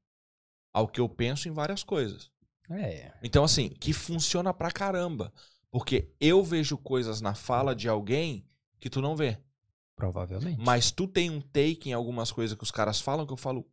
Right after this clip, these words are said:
Speaker 1: "Caraca, de onde veio esse pensamento?"
Speaker 2: É, não
Speaker 1: Tá
Speaker 2: tô
Speaker 1: ligado?
Speaker 2: lembrado de nenhum, mas
Speaker 1: Então,
Speaker 2: ok.
Speaker 1: não, tipo, por exemplo, quando a gente tava conversando sobre a questão lá com o Leandro,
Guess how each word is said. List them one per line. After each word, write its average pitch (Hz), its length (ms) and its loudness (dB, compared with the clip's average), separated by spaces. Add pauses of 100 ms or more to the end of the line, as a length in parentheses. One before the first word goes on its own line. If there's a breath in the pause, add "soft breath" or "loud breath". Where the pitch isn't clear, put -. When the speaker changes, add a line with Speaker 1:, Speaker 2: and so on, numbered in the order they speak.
(120)
Speaker 1:
"Caraca, 190 960 -2 (300 soft breath)
de 107 180 -2
onde 180 320 2
veio 180 160 2
esse - 120 -2
pensamento?" 95 600 -4 (1160)
Speaker 2:
É, 165 360 -4
não 104 80 -6
Speaker 1:
Tá 113 80 0
Speaker 2:
tô 101 60 4
Speaker 1:
ligado? 131 280 6
Speaker 2:
lembrado 104 140 -2
de 101 120 -4
nenhum, 101 260 -2
mas 156 100 -2
Speaker 1:
Então, 151 160 6
Speaker 2:
ok. 113 320 -6
Speaker 1:
não, 240 220 2
tipo, 165 260 -2
por 160 160 2
exemplo, 143 300 -2
quando 147 160 0
a 139 40 2
gente 160 220 2
tava 151 220 2
conversando 139 760 2 (320 soft breath)
sobre 123 280 -2
a 135 40 -2
questão 127 440 -2
lá 117 140 2
com 123 220 -2
o 123 40 0
Leandro, 110 540 2